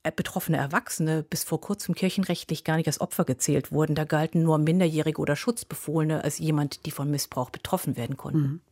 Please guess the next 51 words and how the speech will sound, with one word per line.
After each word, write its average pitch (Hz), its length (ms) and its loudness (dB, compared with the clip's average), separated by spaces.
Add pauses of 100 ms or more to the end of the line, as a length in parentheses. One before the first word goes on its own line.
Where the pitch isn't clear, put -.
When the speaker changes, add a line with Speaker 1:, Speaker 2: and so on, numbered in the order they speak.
Speaker 2:
Das 147 140 0
sind 165 180 6
die 151 80 2
Zahlen 151 320 4
zu - 120 0
den 156 200 4
Opfern. 202 280 2
Und 175 140 4
wie 165 40 2
sieht 170 240 2
es 151 80 -2
bei 147 120 2
den 139 220 4
Tätern 170 480 -2
aus? 226 360 -6
Speaker 1:
Ungefähr 190 520 0
zweihundert 208 560 2
hat 233 80 -6
man 220 100 2
gefunden, 233 560 2
je 175 160 2
nach 175 160 0
Auswahlkriterium. 208 1120 2
Und 202 220 2
das - 200 -2
läuft 160 320 -4
auf 262 120 -8
gut 254 200 -4
vier 247 200 0
Prozent 226 380 0
aller 180 200 0
Geistlichen 151 480 0
raus. 139 240 0
Speaker 2:
Mhm. 160 80 -2
Speaker 1:
Oder 165 140 -2
wenn 170 100 0
man 170 80 0
eine 165 120 -2
konkrete 165 440 -4
Zahl 175 280 0
braucht, 196 340 2
in 170 80 -2
den 156 100 -4
fünfziger 190 480 -2
und 170 100 2
sechziger 175 400 0
Jahren, 156 300 2
das 185 160 -2
war 156 80 -2
die 151 140 -2
Hauptzahl 185 520 0